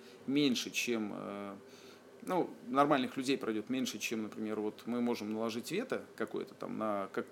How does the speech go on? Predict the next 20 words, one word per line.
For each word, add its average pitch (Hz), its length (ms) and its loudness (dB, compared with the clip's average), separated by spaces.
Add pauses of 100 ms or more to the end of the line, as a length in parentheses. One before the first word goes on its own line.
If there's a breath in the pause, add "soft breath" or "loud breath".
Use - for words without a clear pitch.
на 117 120 0
какое-то 120 340 0
действие, 117 460 -2
э, 101 520 -6
совета, 110 440 -2 (760 loud breath)
м, 117 360 -2
то - 120 -2
я 160 100 6
просто 147 220 0
вообще 147 180 2
не 143 80 2
буду 127 140 0
ходить. - 380 -8 (840 loud breath)
Ну, 196 180 2
в - 80 -4
принципе, 120 560 2
вот 123 180 0 (200)
мы 127 160 0
избрались, 190 600 6
ну, 135 380 -2